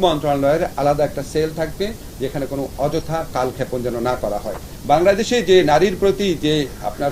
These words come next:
সহিংসতা হচ্ছে, নির্যাতন হচ্ছে, রেপ হচ্ছে, এটা কোনোভাবেই অ্যাকসেপ্ট করা হবে না। এই সরকারের সকলে, এই সরকার পুরা প্রশাসন এই মামলাগুলার বিচার দ্রুত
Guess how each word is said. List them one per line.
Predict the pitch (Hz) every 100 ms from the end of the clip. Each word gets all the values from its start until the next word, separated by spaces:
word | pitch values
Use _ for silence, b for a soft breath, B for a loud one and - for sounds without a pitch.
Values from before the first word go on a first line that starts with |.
| -
সহিংসতা | 180 226 233 233 226
হচ্ছে, | 220 233 196
নির্যাতন | 143 143 208 220 202
হচ্ছে, | 202 - 220 214 B B B - - 120
রেপ | 240 262 233
হচ্ছে, | 233 - 156 123 - 160
এটা | 202 190 - 202
কোনোভাবেই | 233 240 233 180 208 220 233
অ্যাকসেপ্ট | 214 - 185 190 180
করা | 160
হবে | 151 151
না। | 131 101 180
এই | 220 -
সরকারের | 196 185 196 180 196 208 190 B B B - -
সকলে, | 214 226 240 233 160 104 - -
এই | 190 208
সরকার | - 180 190 180 -
পুরা | 185 190 196 -
প্রশাসন | 180 180 214 190 127 - B B -
এই | 170 196 165
মামলাগুলার | 170 180 180 160 180 170 143 - - - -
বিচার | 156 190 180 -
দ্রুত | 185